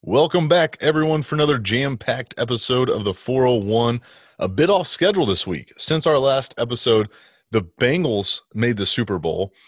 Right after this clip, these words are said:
Brady retired twice. Brian Flores has brought two scandals to the N F L's front door. And possibly the biggest news, the Washington football team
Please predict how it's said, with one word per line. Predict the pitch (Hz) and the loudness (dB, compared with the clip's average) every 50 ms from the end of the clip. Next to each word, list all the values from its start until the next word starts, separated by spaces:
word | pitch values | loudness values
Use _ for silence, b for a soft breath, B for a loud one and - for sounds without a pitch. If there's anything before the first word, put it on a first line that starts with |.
| b b b b b | b b b b b
Brady | - 90 117 139 160 175 165 143 | -6 0 2 2 2 2 2 0
retired | 139 127 131 139 139 135 117 98 | 0 0 0 0 0 0 0 -2
twice. | - - - 110 117 117 117 117 - - - - b b b b b b _ | -6 -6 -4 -2 0 0 0 0 0 -2 -4 -6 b b b b b b _
Brian | - 131 147 151 147 127 | 0 2 2 2 0 -2
Flores | 113 - 131 131 123 120 120 117 104 | -2 -2 0 2 4 4 4 4 2
has | 107 104 | 0 -6
brought | 98 95 110 101 90 - _ _ | -4 0 0 0 0 -2 _ _
two | - - 156 160 160 | -8 -6 -6 -4 -4
scandals | 143 - - 117 107 104 98 98 101 - - | -4 -4 -2 -2 0 0 0 -2 -4 -4 -6
to | - 104 | -6 -6
the | 101 101 | -4 -2
N | 98 95 95 | 0 0 -2
F | 90 - - | -2 0 0
L's | 95 90 87 - | 0 0 -2 -4
front | - - 98 95 87 82 | -6 -6 -4 -4 -4 -4
door. | 90 92 87 90 90 87 b b b b b b b b b b _ - | -4 0 2 2 2 0 b b b b b b b b b b _ -4
And | 123 117 107 | -4 -2 -2
possibly | - 151 175 202 - - 214 220 202 | -2 -4 -2 -4 -2 -2 0 0 0
the | 151 123 | 0 0
biggest | 98 156 175 175 156 127 - 113 | 2 2 2 2 2 0 0 0
news, | 104 101 98 95 92 - | 0 0 0 -2 -4 -4
the | - 101 | -4 -2
Washington | 98 107 120 127 - - 123 - 113 104 | 0 0 0 0 -2 -4 -6 -6 -6 -4
football | - 113 101 - 101 95 | -4 -4 -2 0 0 -2
team | 92 - - 98 95 92 92 92 | -2 -2 -6 -8 -6 -6 -8 -10